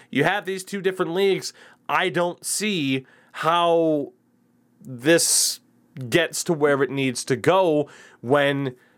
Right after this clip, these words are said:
yes, it gives women's players an option for what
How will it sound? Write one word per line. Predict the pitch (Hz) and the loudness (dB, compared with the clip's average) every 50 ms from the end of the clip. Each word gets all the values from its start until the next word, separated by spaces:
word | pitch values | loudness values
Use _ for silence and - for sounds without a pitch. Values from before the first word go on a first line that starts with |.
| _ _ _ _ | _ _ _ _
yes, | - 143 131 165 190 202 185 - 170 | -8 0 2 2 2 2 0 -2 -4
it | 160 - | -4 -2
gives | - 180 170 147 117 127 | 0 -2 -2 -2 -4 0
women's | 135 160 151 156 147 139 - | 0 0 0 0 -4 -6 -2
players | - 160 156 151 143 131 131 | -2 0 2 2 0 -2 -2
an | 131 | 0
option | 117 143 180 214 214 - - 180 175 175 | 0 2 2 0 0 0 0 0 0 0
for | 175 165 - 113 107 | -4 -4 -4 0 2
what | 135 139 113 | 2 2 2